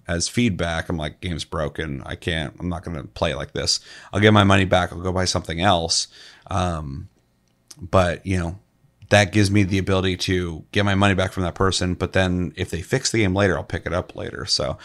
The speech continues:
um, because I do have the ability to do it there, um, I'm able to choose to not support that even after I bought it. So, yeah. Um, as for the free-to-play thing, uh,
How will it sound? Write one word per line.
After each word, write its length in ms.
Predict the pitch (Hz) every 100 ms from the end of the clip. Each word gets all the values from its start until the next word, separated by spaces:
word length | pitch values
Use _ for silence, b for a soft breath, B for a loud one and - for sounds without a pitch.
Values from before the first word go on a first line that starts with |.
| B B B
um, 500 | 80 78 67 65 92 104
because 220 | - -
I 140 | 90 87
do 240 | - 98
have 180 | 95 87
the 60 | 87
ability 260 | 87 85
to 60 | 80
do 100 | 92
it 140 | 85
there, 280 | 80 76 82 B B B B B
um, 220 | - - -
I'm 180 | 98 92
able 260 | 95 92
to 100 | 85
choose 520 | - - 107 101 92 -
to 100 | 92
not 180 | 87
support 300 | - - 87
that 80 | 92
even 240 | 78 90 87
after 260 | 92 -
I 40 | 71
bought 340 | - 78 73
it. 160 | 62 - _ _ _ _ _ _ _ _ - - -
So, 160 | -
yeah. 320 | 78 78 69 67 - _ - B B B B B B B
Um, 680 | 104 101 101 92 78 58 - _ _ _ _
as 140 | 104 107
for 100 | 147
the 80 | 104
free-to-play 440 | 123 113 - 107
thing, 340 | - 151 170 - _ _ _ _ _
uh, 560 | 104 101 104 98 95